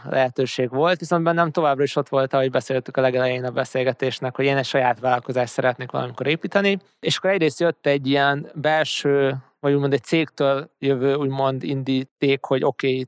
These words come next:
kicsit úgy éreztem, hogy akkor ez egy kerekív, amit itt megcsináltam, másrészt a belső vállalkozói, úgymond, vágy is, hogy akkor, akkor most lehet, most lehet az időpont, hogy akkor ezt megint megpróbáljam.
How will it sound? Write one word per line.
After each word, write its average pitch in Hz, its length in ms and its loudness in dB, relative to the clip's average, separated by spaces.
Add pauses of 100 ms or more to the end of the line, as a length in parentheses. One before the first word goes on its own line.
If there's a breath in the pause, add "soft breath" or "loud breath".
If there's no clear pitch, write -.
kicsit 170 220 -2
úgy 160 120 2
éreztem, 135 420 0
hogy 131 160 0
akkor 131 540 2
ez 131 300 -2
egy 127 300 -2 (120)
kerekív, 147 540 0 (260)
amit 139 280 -4
itt 135 160 -4 (100)
megcsináltam, 156 920 -2 (360)
másrészt 160 420 -2
a 156 160 2
belső 143 380 0
vállalkozói, 131 1040 0
úgymond, 131 400 -8
vágy 127 300 0
is, 120 140 -4
hogy 131 160 -2
akkor, 131 340 -2
akkor 139 240 -2
most 139 220 0
lehet, 120 400 -4
most 151 200 -2
lehet 135 160 0
az 123 100 -4
időpont, 127 420 -2
hogy 127 80 -2
akkor 127 220 -4
ezt 127 120 -4
megint 123 280 -4
megpróbáljam. 160 800 -2